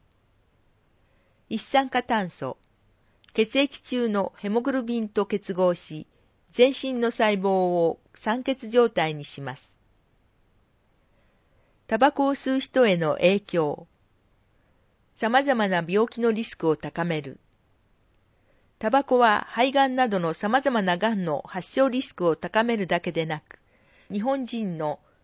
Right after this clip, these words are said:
三大死因と言われる脳卒中、虚血性心疾患をはじめ、うつ病、糖尿病、歯周病、骨粗鬆症など、一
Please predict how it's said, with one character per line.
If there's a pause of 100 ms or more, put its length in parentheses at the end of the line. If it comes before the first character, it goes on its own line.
(140)
三
大
死
因
と
言
わ
れ
る
脳
卒
中、 (440)
虚
血
性
心
疾 (100)
患
を
は
じ
め、 (420)
う
つ
病、 (260)
糖
尿 (100)
病、 (340)
歯
周
病、
骨 (400)
粗 (240)
鬆
症
な
ど、 (480)
一